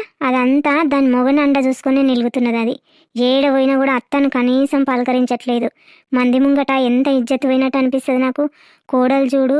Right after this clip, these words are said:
ఎట్లున్నది, అత్త చూడు ఎలా ఉందని. అది నగలు దిగేసుకొని పట్టు చీరలు కట్టుకొని, ఆ, తిరుగుతుంది. ఇక మొగడు అండ ఉంది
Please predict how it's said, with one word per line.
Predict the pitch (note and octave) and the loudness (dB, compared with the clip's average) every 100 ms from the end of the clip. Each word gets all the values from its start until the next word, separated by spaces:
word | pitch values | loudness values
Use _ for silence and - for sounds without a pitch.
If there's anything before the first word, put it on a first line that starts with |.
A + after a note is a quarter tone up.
| D#4 | -2
ఎట్లున్నది, | C4 - C#4 C4 B3 C4+ | -6 -2 0 0 0 0
అత్త | B3+ B3 C#4 C4 | -2 -2 -2 0
చూడు | C4 | 0
ఎలా | B3+ B3 | 0 0
ఉందని. | B3+ A#3+ A3+ - - _ B3+ | 0 0 -2 -6 -16 _ -4
అది | B3 | 0
నగలు | A#3+ A#3+ C4+ | 0 0 0
దిగేసుకొని | C4 B3 C4+ C4 C4 C4 | 0 0 0 -2 -2 0
పట్టు | C4 A#3+ - | 0 -2 -2
చీరలు | C4 C#4 B3+ B3+ | -4 -2 0 0
కట్టుకొని, | B3 C4+ C4 B3+ B3+ - - _ C4+ | -2 -2 -2 0 -2 -4 -16 _ -2
ఆ, | C4+ F4 G4 | -2 -2 -2
తిరుగుతుంది. | C#4+ B3+ B3+ B3+ A#3 - - _ _ | -2 0 0 0 -2 -4 -10 _ _
ఇక | C4+ C4+ | -2 0
మొగడు | B3+ B3 C4+ D4+ | 2 2 0 0
అండ | C#4+ C#4+ | 0 0
ఉంది | C#4+ C#4 | 2 2